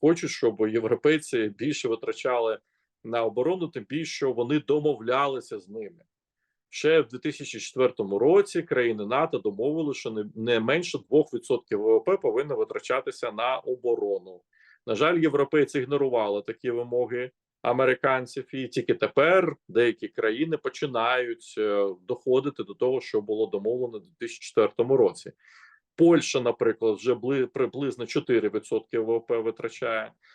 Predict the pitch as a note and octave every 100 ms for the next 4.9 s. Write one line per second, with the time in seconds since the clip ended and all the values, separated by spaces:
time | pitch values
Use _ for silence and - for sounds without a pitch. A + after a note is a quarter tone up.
0 | _ - E3 E3 D#3 D#3+ E3+ C#3+ C3+ C3
1 | - C#3+ C#3 C3+ B2+ A#2 A2 A#2 B2+ C#3
2 | C#3+ A#2 A#2 B2 - C#3+ B2+ A#2 A2 G#2+
3 | G#2 G2 G#2+ G2+ G#2+ B2+ A2+ G#2+ A2 A2
4 | G#2+ - A2+ G#2 A2+ A2 G2 F#2+ F#2+